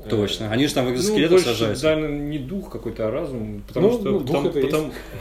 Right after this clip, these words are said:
Speaker 3: <laughs>
Speaker 2: О, философский пошли разговор. Дух или разум? Воля
Speaker 3: Потому
Speaker 2: или
Speaker 3: что она здесь все-таки как-то не душой шла, а вот именно она понимала все логично у нее. Это, это логично.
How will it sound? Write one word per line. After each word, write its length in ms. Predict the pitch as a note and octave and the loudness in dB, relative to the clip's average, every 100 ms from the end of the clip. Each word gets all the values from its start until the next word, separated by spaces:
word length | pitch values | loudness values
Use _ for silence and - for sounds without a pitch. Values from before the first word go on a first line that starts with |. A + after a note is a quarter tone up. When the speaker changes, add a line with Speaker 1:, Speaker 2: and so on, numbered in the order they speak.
| F3+ | 2
Speaker 3:
<laughs> 320 | E3 B2+ B2 | 4 4 2
Speaker 2:
О, 40 | |
философский 600 | - A#2 B2 C#3+ A#2+ - | 4 2 2 2 0 -2
пошли 320 | G#2+ A2+ - G#2+ | -2 -2 0 -2
разговор. 280 | G#2 A2+ G2 | 2 2 2
Дух 340 | A#2+ F3 - | 2 0 0
или 140 | C3+ | 0
разум? 340 | C3+ C#3 G2+ F#2+ | 2 2 2 -2
Воля 420 | G2+ B2+ E3 D3+ | 0 2 2 2
Speaker 3:
Потому 240 | D3 - E3 | 4 4 4
Speaker 2:
или 60 | |
Speaker 3:
что 160 | D#3 D#3+ | 0 0
она 160 | D#3+ | 0
здесь 160 | D3+ D3+ | -2 -4
все-таки 420 | - D#3 - C#3+ | -4 -6 -6 -12
как-то 300 | C3 C#3+ - | -4 -4 -2
не 120 | D3 | -4
душой 400 | C#3 C3+ - G3+ | -4 -6 0 0
шла, 500 | - - B2+ A2 G#2+ | 0 -2 -2 0 0
а 40 | G#2+ | 0
вот 220 | A#2 A#2 | 0 -2
именно 260 | C#3 C3+ C3 | -4 -2 0
она 120 | C3 | -2
понимала 560 | - B2+ C#3 C#3 F#2+ F#2 | 0 -2 0 0 -2 -4
все 220 | - G2+ | -4 -2
логично 480 | G2+ G2+ D3+ - G#2+ | -2 -4 -10 -6 -4
у 40 | |
нее. 120 | G#2 | -2
Это, 140 | A#2 B2+ | -2 -2
это 260 | C3 D#3 | -2 -2
логично. 500 | G#3+ A#3 A#3 - - | 0 0 -2 -8 -12